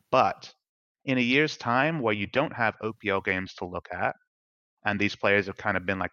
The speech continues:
playing solo queue and, like, almost, again, pub tournaments from season two level of competition, is being able to, like,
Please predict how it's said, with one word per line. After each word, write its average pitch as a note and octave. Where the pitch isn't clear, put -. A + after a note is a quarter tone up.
playing G2+
solo G#2+
queue G2
and, F#2
like, F2+
almost, G#2+
again, G2
pub G2+
tournaments G2+
from G2+
season F#2+
two A#2+
level F#2
of G#2
competition, G#2+
is A2
being B2
able G#2+
to, -
like, F#2